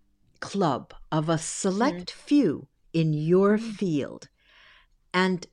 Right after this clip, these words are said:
Speaker 1: you will be so proud of yourself. You'll be an expert in that field." And the first thing
Speaker 2: Mm.
Speaker 1: I thought, "Hmm, what do I wanna do that for?" <laughs> The first thing I thought was,
Speaker 2: <laughs>
Speaker 1: "What am I gonna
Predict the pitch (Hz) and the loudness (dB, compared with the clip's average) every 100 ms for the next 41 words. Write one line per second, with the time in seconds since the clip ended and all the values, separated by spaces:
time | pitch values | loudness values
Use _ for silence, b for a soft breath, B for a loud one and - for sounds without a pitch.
0 | _ - 185 160 190 214 170 180 170 - | _ -6 -2 0 2 0 0 0 0 0
1 | 160 - - 185 160 - - 196 233 220 | -2 -2 0 0 0 -6 0 2 2 0
2 | 160 147 120 - - 92 123 170 165 160 | -4 -6 -8 -8 -8 -10 -10 -6 -6 -4
3 | 170 - - 175 196 - - 170 160 - | -6 -6 -8 -8 -8 -8 -4 -4 -4 -8
4 | - 269 285 247 220 214 - - 226 160 | -2 0 0 -2 -2 -4 -8 -4 -2 0
5 | 120 B B B - 151 156 180 - 226 | -4 B B B 6 4 0 0 -2 -2
6 | 165 147 151 165 151 - - - 170 131 | -2 -4 -6 -4 -4 -6 -10 -6 -6 -6
7 | _ - _ _ _ _ _ - 233 381 | _ -20 _ _ _ _ _ -10 -8 -4
8 | 381 359 370 254 392 392 381 - 165 214 | -4 0 0 4 4 4 2 2 6 8
9 | - - 349 - 294 339 370 392 427 - | 8 12 12 12 8 8 12 12 12 12
10 | 269 294 302 285 330 359 - - 508 - | 12 12 12 10 10 8 8 6 6 4
11 | 247 277 392 226 254 269 311 359 | 6 10 12 12 10 6 4 4